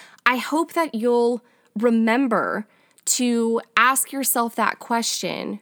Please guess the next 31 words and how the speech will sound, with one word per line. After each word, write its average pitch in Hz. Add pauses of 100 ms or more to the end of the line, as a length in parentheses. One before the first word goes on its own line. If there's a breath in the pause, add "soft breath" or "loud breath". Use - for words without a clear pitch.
(160)
which 220
is, 233
"Why 220
am 294
I 247
minimizing 190 (580 soft breath)
this 214
experience 208
right 254
now 277 (640)
if 226
it's 226
literally 214 (400)
what 202
my 196
soul 185
chose?" -
And 214
your 226
soul, 254
again, 214
because 208
your 208
soul 269
knows 220
everything 208
that's 185 (460 soft breath)
happening 233 (100)
on 196
your 190
timeline, 202